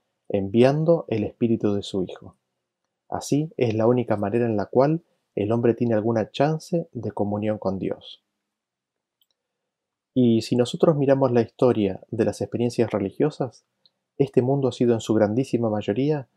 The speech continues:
dominado por las religiones de tipo egocéntricas, desde los comienzos más primitivos, empezando con el sacrificio de Caín, y luego en tiempos más modernos, entre comillas, ¿no? Con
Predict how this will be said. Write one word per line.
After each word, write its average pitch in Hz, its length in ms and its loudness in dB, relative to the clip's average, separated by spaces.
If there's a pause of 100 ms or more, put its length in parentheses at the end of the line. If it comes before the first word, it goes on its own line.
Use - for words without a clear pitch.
(260)
dominado 113 680 0
por 113 200 -6
las 101 180 -4
religiones 131 800 -4
de 120 100 -8
tipo 117 280 -2
egocéntricas, - 800 -8 (720)
desde 113 240 2
los 98 160 2
comienzos 117 480 -2
más 127 160 -2
primitivos, 110 720 -2 (400)
empezando 120 520 0
con 107 120 0
el 101 80 -2
sacrificio 110 560 -4
de 104 120 -2
Caín, 104 420 0 (640)
y 120 120 0
luego 110 460 4
en 101 120 -4
tiempos 107 420 0
más 110 180 -4
modernos, 110 640 0
entre 101 240 -4
comillas, 98 480 -4
¿no? 127 220 -10 (500)
Con 101 440 -2